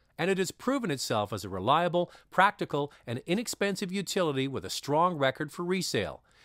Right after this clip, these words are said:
It's available with front-wheel drive or all-wheel drive, and a host of interior features depending on the buyer's budget.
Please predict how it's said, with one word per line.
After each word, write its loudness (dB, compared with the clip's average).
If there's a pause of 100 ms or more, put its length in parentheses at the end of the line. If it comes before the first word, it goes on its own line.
(140)
It's -6
available 0
with -10
front-wheel 2
drive 2
or 0
all-wheel 6
drive, -2 (240)
and -4
a -2
host 0
of -8
interior -2
features -4
depending -4
on 0
the 0
buyer's -4
budget. -2